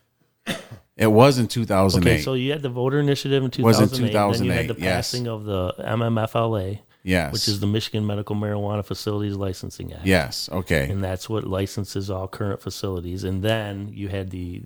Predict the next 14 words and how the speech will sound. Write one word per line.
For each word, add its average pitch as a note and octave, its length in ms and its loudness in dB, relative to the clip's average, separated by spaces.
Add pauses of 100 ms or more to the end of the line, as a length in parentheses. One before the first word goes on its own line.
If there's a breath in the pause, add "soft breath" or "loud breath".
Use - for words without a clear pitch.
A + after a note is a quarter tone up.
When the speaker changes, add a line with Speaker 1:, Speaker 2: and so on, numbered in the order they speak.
(140)
Speaker 2:
the F#2 100 -16
passing G2 500 -6
of G2 140 -10
Prop G2+ 360 -10
one F#2 260 -6 (160)
last G2 120 -6
Speaker 1:
Yes, D#2+ 280 2 (100)
Speaker 2:
year. B2+ 80 -14 (100)
Speaker 1:
yeah. D#2 260 0 (420)
So G#2 180 -2
that's G2 640 -2 (400)
the F2+ 220 0
recreational. F2+ 1000 2 (760 soft breath)
Speaker 2:
Yes. - 340 -16